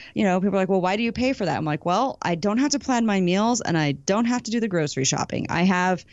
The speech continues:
you know, I have dairy delivery. I live a mile from a dairy. They deliver my milk, cheese, eggs, bread, all that stuff that gets delivered. And then I get, like, my produce and my entrees delivered, um, and my meal plan delivered from someplace else."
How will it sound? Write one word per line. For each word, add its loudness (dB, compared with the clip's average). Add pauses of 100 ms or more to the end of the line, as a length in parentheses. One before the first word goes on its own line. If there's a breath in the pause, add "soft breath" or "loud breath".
(280 loud breath)
you -4
know, 2
I 2
have 0
dairy 0
delivery. -4
I 0
live -2
a 0
mile 2
from -2
a 2
dairy. 2 (260 loud breath)
They 2
deliver 0
my 2
milk, 0 (100)
cheese, 2
eggs, 0
bread, -2 (260 loud breath)
all 0
that 0
stuff -2 (180 loud breath)
that -2
gets -4
delivered. -2 (200 loud breath)
And -2
then 2
I 2
get, -2
like, -4
my 0
produce 0
and -2
my 0
entrees 0
delivered, 0 (400 loud breath)
um, 2
and 2
my 4
meal 4
plan 0
delivered -2
from -6
someplace -2
else." -10